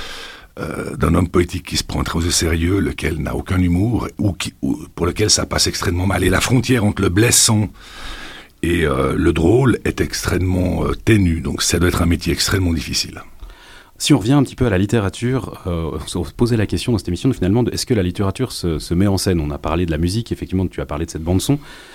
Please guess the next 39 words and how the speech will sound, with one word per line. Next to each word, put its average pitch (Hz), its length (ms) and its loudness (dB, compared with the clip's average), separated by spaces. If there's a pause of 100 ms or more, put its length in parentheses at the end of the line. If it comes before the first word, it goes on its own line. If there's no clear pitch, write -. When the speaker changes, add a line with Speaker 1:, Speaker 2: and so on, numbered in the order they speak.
(160)
Speaker 2:
mais 90 80 2
maintenant, 120 240 4
dans, 85 260 4
dans 80 120 0
les 78 260 0
événements 110 320 4
du 87 120 -2
type 90 140 -8
du 87 80 -4
Salon 87 220 0
du 85 80 -2
Livre, 110 320 -2 (340)
euh, 78 200 -2
il 82 80 -2
y - 20 2
a 87 40 2
de - 40 -12
plus 85 140 -4
en 80 80 2
plus 113 180 -2
de, 76 400 -2
de 71 140 -6
lectures 80 260 -6
musicales, 92 540 0
de 82 80 -2
performances. 92 640 -2
Est-ce 80 100 -6
que 85 60 -6
toi, 117 140 0
c'est 82 420 -4
quelque - 140 -6
chose 113 260 -2 (100)
qui 82 140 -10
te, 73 340 -4
qui - 140 -12
te 78 80 -4
parle, 123 320 0
qui - 100 -8
t'attire ? 107 480 -6